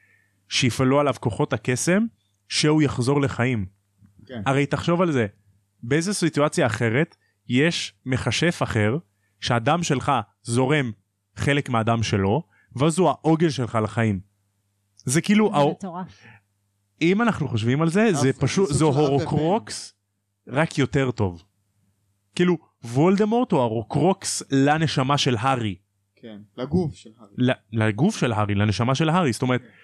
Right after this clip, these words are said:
Speaker 1: כמו שלוולדמורט היה את היומן ואת הטבעת ואת הספל, אז וולדמורט עצמו הגוף שלו,
Speaker 2: מהמם.
Speaker 1: הוא שומר נשמה להארי.
Speaker 2: כן.
Speaker 1: זאת אומרת,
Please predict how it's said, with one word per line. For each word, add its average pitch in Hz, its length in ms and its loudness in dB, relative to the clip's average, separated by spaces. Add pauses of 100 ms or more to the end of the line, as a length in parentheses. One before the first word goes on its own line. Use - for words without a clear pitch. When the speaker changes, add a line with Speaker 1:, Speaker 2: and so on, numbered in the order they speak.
(160)
Speaker 1:
כמו 160 200 4
שלוולדמורט 127 1300 0
היה 120 260 2
את 107 120 -2
היומן 117 480 2
ואת 113 180 -2
הטבעת 110 600 0
ואת 101 180 -2 (440)
הספל, 220 560 0 (560)
אז 120 260 0
וולדמורט 151 640 0
עצמו 113 720 2 (280)
הגוף 120 420 -2
שלו, 175 420 0
Speaker 2:
מהמם. 127 300 -20 (480)
Speaker 1:
הוא 185 380 0 (680)
שומר 151 640 0
נשמה 123 640 0 (680)
להארי. 127 680 0 (240)
Speaker 2:
כן. 120 240 -18 (360)
Speaker 1:
זאת - 160 -8
אומרת, 120 440 0